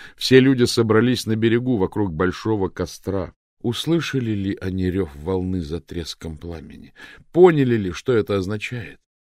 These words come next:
Если они вовремя спохватились, они могли поспешить вверх, по долине Большой Свиньи, на склон горы за полями, но часть волны уже поднималась с рёвом по восточному склону.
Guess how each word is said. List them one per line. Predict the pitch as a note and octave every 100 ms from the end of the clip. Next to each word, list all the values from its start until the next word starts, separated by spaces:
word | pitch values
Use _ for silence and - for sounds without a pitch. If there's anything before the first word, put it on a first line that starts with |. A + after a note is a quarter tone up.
| _ _ _ _ _ _ _ _ _ _ _
Если | F#2+ F#2+ G2+
они | G2 F#2+
вовремя | G#2+ G2+ F#2 E2+
спохватились, | - - E2+ D#2+ F2 F#2+ -
они | F2+
могли | E2+ E2 D#2
поспешить | D2+ F#2 - F#2 - -
вверх, | D2+ F2+ B2 D2
по | -
долине | D#2 F2 F#2+ E2+
Большой | E2 - G#2
Свиньи, | F#2+ F2+ E2+ F2+ G#2+ A2 - - -
на | - A2
склон | - - C3 A2+
горы | G2+ A#2+ C3+
за | G#2+ G2
полями, | F#2 G#2+ B2 A#2+ F2 C#2+ - - _ -
но | - G#2+
часть | A2 - B2 -
волны | A2 A#2 A2+
уже | A2+ G#2+
поднималась | A2 A2 F#2+ G2+ A#2 A#2+ A#2 G2+ F2
с | - -
рёвом | G#2 G#2+ G2+ F2+
по | D2+
восточному | F2 F2+ - G2+ F#2 - G2 G2+
склону. | - - G2+ F2+ C#2+